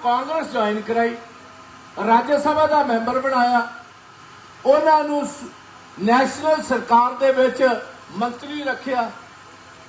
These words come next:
ਤੇ ਮਨੋਹਰ ਸਿੰਘ ਗਿੱਲ ਉਹਨਾਂ ਨੇ, ਤੁਹਾਨੂੰ ਯਾਦ ਹੋਏਗਾ, ਜਿੰਨੇ ਵੀ ਇੱਥੇ ਵੱਡੇ ਕਾਲਜ ਨੇ, ਉਹਨਾਂ ਨੂੰ ਖੁੱਲ੍ਹ ਕੇ ਗ੍ਰਾਂਟਾਂ ਦਿੱਤੀਆਂ, ਸਟੇਡੀਅਮ ਬਣਾਏ, ਤਰਨਤਾਰਨ ਦੇ ਪਿੰਡਾਂ ਦੇ ਵਿੱਚ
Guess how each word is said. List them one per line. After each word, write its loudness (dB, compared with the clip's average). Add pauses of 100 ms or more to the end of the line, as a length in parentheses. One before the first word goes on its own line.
(320)
ਤੇ -2
ਮਨੋਹਰ 4
ਸਿੰਘ -2
ਗਿੱਲ 2
ਉਹਨਾਂ 2
ਨੇ, -6 (800)
ਤੁਹਾਨੂੰ 0
ਯਾਦ 4
ਹੋਏਗਾ, 2
ਜਿੰਨੇ 0
ਵੀ 0
ਇੱਥੇ 0 (100)
ਵੱਡੇ 0
ਕਾਲਜ -2
ਨੇ, -6 (1400)
ਉਹਨਾਂ 2
ਨੂੰ -4
ਖੁੱਲ੍ਹ 2
ਕੇ 0
ਗ੍ਰਾਂਟਾਂ 4
ਦਿੱਤੀਆਂ, -2 (720)
ਸਟੇਡੀਅਮ -2
ਬਣਾਏ, 2 (540)
ਤਰਨਤਾਰਨ 2
ਦੇ 0
ਪਿੰਡਾਂ 0
ਦੇ 0
ਵਿੱਚ 0